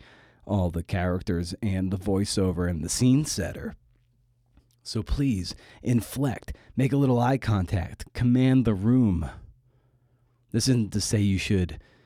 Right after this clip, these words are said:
be something you're not, but I've seen people who are lovely conversationalists who get up to the lectern and suddenly drone. They're like a sad sunflower, all droopy and hunched over,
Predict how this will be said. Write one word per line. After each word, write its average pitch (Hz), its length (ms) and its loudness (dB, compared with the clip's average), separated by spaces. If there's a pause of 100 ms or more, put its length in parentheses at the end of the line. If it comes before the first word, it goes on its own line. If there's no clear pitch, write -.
(120)
be 101 120 0
something 113 440 2
you're 98 100 2
not, 190 380 0
but 165 120 2
I've 220 140 0
seen 220 240 2
people 170 280 0
who 117 140 4
are 117 120 4
lovely 175 340 0
conversationalists 95 1120 -2 (640)
who 120 240 -2 (100)
get 151 160 2
up - 120 -4
to 127 100 0
the 107 100 0
lectern 113 460 0
and 92 160 0
suddenly 101 560 0
drone. 95 640 0 (880)
They're 113 140 -4
like 120 100 -6
a 120 60 -6
sad 113 420 -2
sunflower, 92 720 -2
all 95 160 -2 (140)
droopy 101 500 0
and 95 100 2
hunched 107 360 2
over, 101 340 0